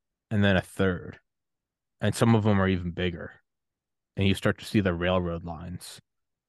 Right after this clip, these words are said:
and then you start to see, like, the I B M machines, the Hollerith machines, and you start to see the documents, and you go, "Oh my God, this was, this is coordinated."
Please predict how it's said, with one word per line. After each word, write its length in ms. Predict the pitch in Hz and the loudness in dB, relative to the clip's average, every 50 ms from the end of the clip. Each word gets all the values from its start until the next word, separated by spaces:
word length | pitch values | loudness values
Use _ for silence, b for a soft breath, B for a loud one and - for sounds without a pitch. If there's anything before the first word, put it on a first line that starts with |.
| _ _ - | _ _ -2
and 120 | 98 98 | 0 2
then 120 | 98 98 98 | 4 4 4
you 60 | 98 | 2
start 200 | - - 107 95 | 2 0 -2 -2
to 80 | 98 - | -4 -4
see, 220 | - - 104 98 | -2 2 2 4
like, 260 | 95 92 90 90 - | 4 2 2 0 -2
the 180 | - 92 92 92 - | -4 -4 -4 -4 -2
I 160 | 95 98 95 | -2 -2 0
B 200 | 90 92 90 90 | 0 0 0 2
M 140 | 92 92 92 | 2 2 0
machines, 560 | 92 - - - - - 85 87 - - - | 0 -2 -6 -10 -14 -14 -14 -14 -14 -12 -10
the 80 | - | -10
Hollerith 500 | 104 - - 98 95 90 85 87 - - | -6 -2 0 2 2 2 0 -2 -6 -8
machines, 640 | - - - - 82 78 73 78 101 - - - - - _ _ _ _ _ _ _ _ _ _ _ _ | -10 -10 -10 -10 -10 -10 -10 -12 -12 -12 -12 -14 -16 -18 _ _ _ _ _ _ _ _ _ _ _ _
and 80 | - 104 | 0 0
you 60 | 98 | 2
start 160 | - 110 98 | 2 2 0
to 80 | 95 95 | 0 0
see 120 | - 104 | -2 -2
the 100 | 92 87 | -2 0
documents, 600 | - 95 87 90 90 - - 87 87 87 87 - | 0 0 2 2 0 -2 -4 -6 -6 -6 -6 -4
and 120 | 95 92 | -2 -2
you 80 | 92 92 | 0 2
go, 260 | 95 90 87 87 - _ _ _ _ _ _ _ _ _ _ _ _ _ _ _ _ | 2 2 0 0 -2 _ _ _ _ _ _ _ _ _ _ _ _ _ _ _ _
"Oh 180 | - 104 120 120 | 2 4 4 6
my 200 | 104 90 82 80 | 6 4 2 0
God, 400 | 90 95 104 98 85 85 90 87 - _ _ _ _ _ _ - | 0 2 2 2 0 -2 -6 -14 -16 _ _ _ _ _ _ -2
this 180 | 117 104 - | -2 0 0
was, 380 | - 101 90 90 - - - - _ _ _ _ _ _ _ _ _ _ _ _ _ | 0 -2 -2 -2 -4 -10 -16 -20 _ _ _ _ _ _ _ _ _ _ _ _ _
this 160 | - 107 - | -2 -2 -2
is 120 | - 90 - | -2 -6 -8
coordinated." 680 | - - 92 98 107 107 87 87 87 90 90 90 98 | -6 -4 0 0 2 0 0 -2 -6 -10 -12 -12 -14